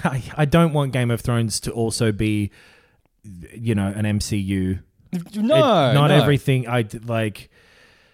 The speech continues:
Speaker 2: No, the Kit Harington show feels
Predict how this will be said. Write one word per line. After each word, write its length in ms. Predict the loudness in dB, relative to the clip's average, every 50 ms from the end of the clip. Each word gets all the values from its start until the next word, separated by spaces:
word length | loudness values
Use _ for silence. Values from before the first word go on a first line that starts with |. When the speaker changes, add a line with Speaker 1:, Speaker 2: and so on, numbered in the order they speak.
| _ _ 0
Speaker 2:
No, 180 | 2 2 2 2
the 140 | 0 -2
Kit 200 | -2 -2 -4 -2
Harington 480 | -2 0 0 2 2 0 0 -2 -2 -4
show 300 | -2 0 0 0 0 0
feels 760 | -4 -6 -4 -2 0 2 2 0 0 -2 -4 -6 -6 -8 -12